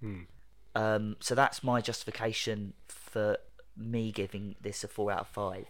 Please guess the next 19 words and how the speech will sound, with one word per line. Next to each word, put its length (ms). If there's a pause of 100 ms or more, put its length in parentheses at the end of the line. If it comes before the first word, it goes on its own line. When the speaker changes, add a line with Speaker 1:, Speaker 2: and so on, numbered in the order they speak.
Speaker 1:
Okay. 300 (680)
Speaker 2:
Um, 260 (580)
Speaker 1:
And 140
I'm 220
gonna 180
give 200
it 280
a 100
five. 680
Speaker 2:
Ooh. 800 (540)
Speaker 1:
Giving 440 (160)
only 760
my 520 (220)
second 1000
five, 760 (1800)
uh, 320
of 120
the 80
podcast. 720